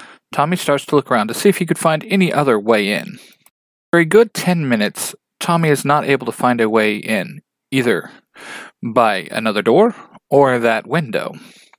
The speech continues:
"Well, this is just not good. How do I get in this place?" Tommy kicks the ground out of frustration, but by doing so, he kicks snow off of a rope. "Now, how did you get here?" "Hmm, oh well,"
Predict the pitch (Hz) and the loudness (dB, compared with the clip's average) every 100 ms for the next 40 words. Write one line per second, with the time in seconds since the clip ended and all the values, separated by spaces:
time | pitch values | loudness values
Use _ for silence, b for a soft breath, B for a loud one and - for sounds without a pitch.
0 | - 139 123 113 202 214 123 104 95 92 | -12 -4 -2 2 0 0 -8 -10 -8 -8
1 | - 101 104 - 104 120 165 b b b | -4 -4 -4 -4 0 0 -4 b b b
2 | _ - - 143 151 165 214 269 254 147 | _ -10 -4 0 0 2 2 2 2 0
3 | - 127 101 73 - - - 151 185 - | 0 0 0 -4 -16 -10 -2 0 0 -2
4 | 165 - 127 131 120 107 101 - 101 - | -4 -4 0 0 0 0 -4 -4 -8 -2
5 | 117 113 - - - B B B B - | 0 0 -4 -12 -18 B B B B -4
6 | 113 110 170 247 202 - 95 - 139 147 | -2 -2 0 2 0 -4 -6 -4 -2 -2
7 | - - - 196 120 120 - 113 110 151 | -4 -4 0 0 2 0 -2 -2 0 0
8 | 143 - - - _ _ _ _ _ _ | -2 -4 -20 -20 _ _ _ _ _ _
9 | _ _ - 123 120 - 240 285 208 160 | _ _ -4 -2 -2 0 0 2 0 0
10 | 247 208 120 101 - 101 69 65 - - | 0 0 0 -2 -2 -4 -4 -6 -10 -18
11 | _ _ b b b _ _ _ 139 147 | _ _ b b b _ _ _ -4 -4
12 | - _ - 135 113 107 | -6 _ 0 2 2 0